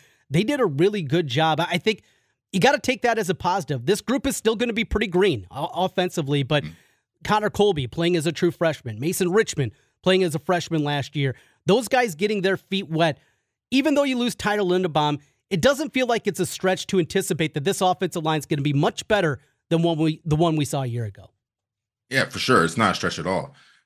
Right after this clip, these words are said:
Speaker 2: Um, I know the offensive line was a big topic of discussion,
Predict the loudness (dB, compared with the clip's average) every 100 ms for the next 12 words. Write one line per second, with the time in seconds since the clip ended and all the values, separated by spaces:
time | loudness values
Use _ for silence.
0 | -8 -6 -4 -4 -6 -10 -16 _ _ _
1 | _ _ _ _ _ -6 -2 0 2 0
2 | -4 -10 -2 0 0 -6 -4 0 0 -2
3 | -6 -10 -12 _ _ _ -2 -2 -2 -6
4 | -6 -10 -8 -8 -4 -4 -4 -10